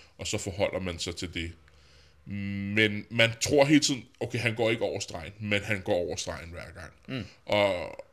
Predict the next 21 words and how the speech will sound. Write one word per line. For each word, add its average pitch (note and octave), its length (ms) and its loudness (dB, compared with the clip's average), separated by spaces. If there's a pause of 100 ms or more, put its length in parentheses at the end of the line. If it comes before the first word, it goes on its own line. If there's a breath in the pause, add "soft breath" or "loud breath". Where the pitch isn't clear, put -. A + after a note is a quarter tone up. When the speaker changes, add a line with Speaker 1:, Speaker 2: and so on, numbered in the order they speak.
(680)
Speaker 1:
den A#2 120 -2
var A2 120 2
så A#2+ 140 2
god, A2+ 280 -2
at G2+ 60 2
jeg F#2+ 100 0
så G#2+ 240 -2
den G2 60 -12
dagen F2 320 -4
efter F#2 220 -8
igen. E2 260 -10 (260)
Øh, G2 340 -12
jeg A#2 80 -10
synes, - 440 -6 (160)
kæft, - 200 -6
hvor A#2 80 -4
var F#2+ 100 4
den G2+ 120 -6
god. G2 140 -6 (880 soft breath)
Og G2+ 420 0 (580 loud breath)
Speaker 2:
Kan, F#3+ 240 6